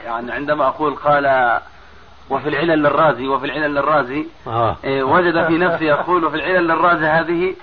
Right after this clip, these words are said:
Speaker 1: آه، لو تقول في العلل لابن أبي حاتم أحسن من كلمة الرازي.
Speaker 2: طيب.
Speaker 1: لكن عند الإطلاق صحيح لو قلت
Speaker 2: مفهوم.
Speaker 1: قال الرازي، أما أقول وفي العلل للرازي فالأمر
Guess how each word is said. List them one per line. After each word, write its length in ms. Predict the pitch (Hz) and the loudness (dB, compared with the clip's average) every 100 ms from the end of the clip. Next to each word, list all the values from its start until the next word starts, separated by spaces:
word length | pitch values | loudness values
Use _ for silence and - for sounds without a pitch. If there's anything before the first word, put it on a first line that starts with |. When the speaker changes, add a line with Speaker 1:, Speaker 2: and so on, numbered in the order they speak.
| - - - - - - | -18 -20 -20 -18 -16 -8
Speaker 1:
آه، 300 | 143 90 147 | -6 -6 -6
لو 160 | 147 156 | 0 0
تقول 260 | 156 202 | 0 0
في 60 | 170 | 0
العلل 260 | 170 185 175 | 0 2 2
لابن 180 | 165 | 2
أبي 220 | 175 170 165 | 2 2 2
حاتم 380 | 180 190 180 | 2 2 2
أحسن 300 | 196 208 175 | 0 0 -2
من 80 | 165 | -2
كلمة 200 | 160 170 | -2 -2
الرازي. 400 | 143 143 131 104 - - | -2 0 -2 -2 -12 -4
Speaker 2:
طيب. 280 | 120 117 101 - | 0 0 -2 -6
Speaker 1:
لكن 300 | 139 143 165 | -2 0 0
عند 200 | 170 226 | 0 2
الإطلاق 680 | 202 180 165 170 196 - 190 180 | 0 0 2 2 2 0 -6 0
صحيح 180 | 220 196 | 0 2
لو 120 | 190 | 2
قلت 220 | 180 - | 2 -2
Speaker 2:
مفهوم. 180 | - 208 | 2 2
Speaker 1:
قال 100 | 185 | 4
الرازي، 260 | 160 147 180 | 2 2 2
أما 120 | 190 | 0
أقول 180 | 170 190 | 2 2
وفي 160 | 175 | 2
العلل 320 | 175 165 196 | 0 2 2
للرازي 520 | 175 165 175 147 170 - - | 2 2 2 2 -2 -6 -2
فالأمر 1000 | 180 180 180 180 170 175 202 170 156 147 | 0 0 0 0 2 0 2 2 4 2